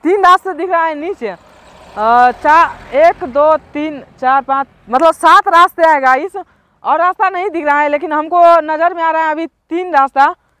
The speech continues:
एक, अ, चार, पाँच, छः, छः रास्ता दिख रहा है, guys, यहाँ से।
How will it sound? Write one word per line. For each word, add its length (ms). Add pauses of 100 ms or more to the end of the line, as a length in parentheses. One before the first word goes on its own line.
(120)
एक, 180 (420)
अ, 180
चार, 340
पाँच, 280 (280)
छः, 160 (520)
छः 200
रास्ता 380
दिख 180
रहा 120
है, 100
guys, 300 (520)
यहाँ 240
से। 200